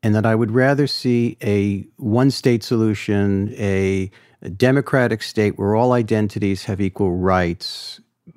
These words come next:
whether it be in what we now call Israel, as well as the West Bank and Gaza, or any other state around, around the world." Why is that necessarily anti-Semitic? That's the debate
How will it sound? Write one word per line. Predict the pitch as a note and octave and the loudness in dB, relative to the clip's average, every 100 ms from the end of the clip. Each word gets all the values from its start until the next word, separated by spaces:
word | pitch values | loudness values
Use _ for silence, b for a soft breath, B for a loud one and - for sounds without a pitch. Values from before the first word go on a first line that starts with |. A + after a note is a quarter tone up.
| _ - | _ 0
whether | A#2+ A2 G2 | 2 4 2
it | F#2+ | 2
be | G#2 G2+ - | 0 0 -4
in | - G2 F#2+ F#2+ G2+ - | -4 0 2 0 -2 -2
what | G#2 | -2
we | G2+ | 2
now | G2 F#2+ | 2 0
call | - G2 | 0 -2
Israel, | G#2+ G2+ G2 G2 G2+ | -2 -2 0 2 2
as | F#2+ A#2 F#2 | 0 -4 -6
well | F#2+ G2 | -2 -2
as | F#2 | -2
the | - | -4
West | G2 F#2 - | -6 -4 -4
Bank | F2+ F#2+ | -4 -4
and | F#2 | -2
Gaza, | C3 D3+ D#3 B2+ B B - | 0 2 0 -2 B B 2
or | D#3 | 4
any | F3 G#3+ | 4 2
other | E3+ | 0
state | A#2 - G#2 F#2+ - | -2 -2 0 0 -2
around, | G2+ F#2+ F2 - - | -2 0 -2 -4 -4
around | F#2 F2+ E2+ | 0 0 -2
the | F2 | -4
world." | E2 E2 D#2 - b b b b b b | -4 -6 -8 -12 b b b b b b
Why | A#2 E3+ G#3+ | 0 2 2
is | F#3 | 0
that | - B2+ A#2+ A2 _ _ _ _ | 0 2 2 -2 _ _ _ _
necessarily | G#2+ G#2 - - - G#2+ G2+ G2 G2 - | -2 -2 -2 -2 0 2 2 0 -2 -2
anti-Semitic? | G2+ G2 - F#2+ D#2+ - | -2 -2 -2 -2 -2 -6
That's | F#2+ A#2+ C#3+ - - | -2 0 0 -2 -8
the | G2+ | -4
debate | G2 F#2+ F#2 F2+ - | -2 0 0 0 -4